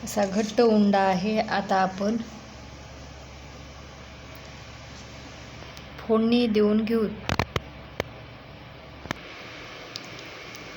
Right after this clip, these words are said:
हे पहा, आपलं फोडणीसाठी आपण तेल गरम करायला ठेवलेलं आहे.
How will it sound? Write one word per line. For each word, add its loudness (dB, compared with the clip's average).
हे 2
पहा, 2
आपलं 4
फोडणीसाठी 6
आपण 2
तेल 2
गरम 4
करायला 2
ठेवलेलं 2
आहे. 4